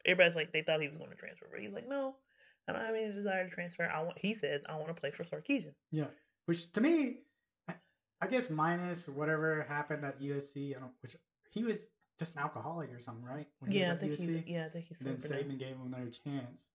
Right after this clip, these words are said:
Speaker 2: which, um, I don't know if you saw his interview on, uh, Pivot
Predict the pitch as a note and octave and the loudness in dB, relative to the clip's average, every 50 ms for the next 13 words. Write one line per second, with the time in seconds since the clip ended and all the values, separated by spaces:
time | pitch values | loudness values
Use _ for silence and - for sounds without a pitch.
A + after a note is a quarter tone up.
0 | _ - C3 B2 B2 A#2 - - _ _ _ _ _ _ _ _ _ _ _ - | _ -10 -8 -8 -8 -8 -12 -20 _ _ _ _ _ _ _ _ _ _ _ -2
1 | D#3 C#3+ C3 B2+ B2+ B2 B2 A#2 A#2 _ _ _ _ _ _ _ _ _ _ - | 0 0 0 0 -2 -4 -6 -10 -10 _ _ _ _ _ _ _ _ _ _ -12
2 | - - _ _ _ _ _ _ - D3+ C#3+ C#3 C#3+ C#3 C3+ C3+ - - B2+ B2+ | -12 -12 _ _ _ _ _ _ -6 -6 -4 -2 -2 -2 -4 -4 -6 -8 -6 -6
3 | B2 A#2+ - - - C3+ C3 C3 C3 B2+ C3+ C3 B2+ B2 B2 A#2+ - - - - | -4 -6 -6 -4 -2 -2 0 0 0 -2 -4 -4 -4 -4 -6 -8 -10 -10 -12 -12
4 | - - - - - - _ _ _ - D3 C#3 C3+ B2+ C3 C3+ C3+ C3 B2+ C3 | -12 -14 -16 -18 -20 -20 _ _ _ -8 -6 -4 -4 -4 -4 -4 -4 -4 -6 -8
5 | B2+ A#2+ A#2 A#2 A#2 A#2+ A#2+ A#2 A#2 A#2 A#2 A#2 A#2 A#2 A#2 B2 _ _ - A#2 | -10 -10 -12 -10 -10 -8 -8 -8 -10 -10 -10 -12 -12 -14 -16 -18 _ _ -12 -10
6 | A2+ A2 - - E3 E3+ F#3+ F3+ - | -10 -10 -8 -6 -6 -4 -4 -6 -10